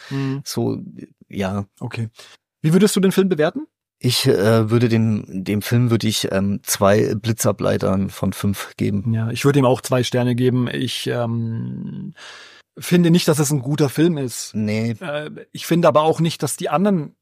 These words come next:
Speaker 1: Jason-Filme gute Filme sind.
Speaker 2: Ja.
Speaker 1: Ich, ich, ich finde die
Speaker 2: Objektiv
Speaker 1: Reihe
Speaker 2: sind die
Speaker 1: okay.
Speaker 2: auch keine guten Filme.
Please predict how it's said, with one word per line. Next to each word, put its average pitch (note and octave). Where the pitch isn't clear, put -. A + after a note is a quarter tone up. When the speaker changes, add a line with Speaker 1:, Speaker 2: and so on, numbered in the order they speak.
Speaker 1:
Jason-Filme C#3+
gute C3
Filme C#3
sind. B2
Speaker 2:
Ja. A2+
Speaker 1:
Ich, E3
ich, D#3
ich F3
finde F3
die F3+
Speaker 2:
Objektiv D3+
Speaker 1:
Reihe G3+
Speaker 2:
sind C3+
die -
Speaker 1:
okay. A3
Speaker 2:
auch -
keine B2
guten A2+
Filme. A#2